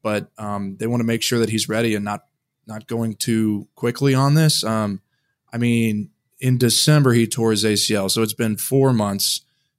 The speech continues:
Typically, you start to see these things come back in around nine months, and it's getting quicker.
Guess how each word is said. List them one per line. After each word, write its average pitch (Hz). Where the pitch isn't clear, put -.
Typically, 165
you 123
start 127
to 117
see 123
these 117
things 113
come 113
back 110
in 101
around 101
nine 107
months, 98
and 101
it's 123
getting 185
quicker. 147